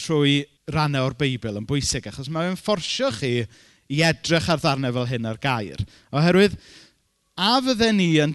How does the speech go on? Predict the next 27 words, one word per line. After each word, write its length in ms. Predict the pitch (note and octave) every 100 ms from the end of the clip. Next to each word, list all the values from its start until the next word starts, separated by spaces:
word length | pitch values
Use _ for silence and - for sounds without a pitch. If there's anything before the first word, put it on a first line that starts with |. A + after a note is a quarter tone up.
| -
dewis 520 | E3 D#3+ C#3+ D3 -
pregethu 560 | - C#3+ C#3+ B2 - A#2
ar 160 | A2 A2
hwn, 380 | A#2 D#2+ F2+ A2+ - _ _ _ _ _
Siŵr 300 | - A#3 C#4
o 20 |
fod 300 | F#3 C#3 B2
ddim, 300 | C#3 G3+ D3+ A#2 A#2+
achos 220 | C#3 D#3+ -
bo' 80 | D#3+
fi'n 180 | E3+ F3
aware 320 | F#3 G3+ A3+
iawn, 460 | D#3+ A#2 A2+ A#2 B2 A#2
fel 220 | D3+ E3
un 140 | E3+ F3
sy'n 220 | F#3+ F#3
cael 300 | - F3 A3+
fy 140 | F#3+ E3+
nghynnal 480 | D#3 D3+ B2 A#2+ A#2+
gan 180 | A#2+ A#2+
yr 80 | B2
eglwys, 480 | A#2+ - G#2 G#2 - - _
bo' 140 | D3+ C#3+
gyda 240 | D3+ D3+
fi 140 | C#3+ D3
vested 400 | D3 - D#3 E3
interest. 600 | F3+ - G#3 B2+ E2+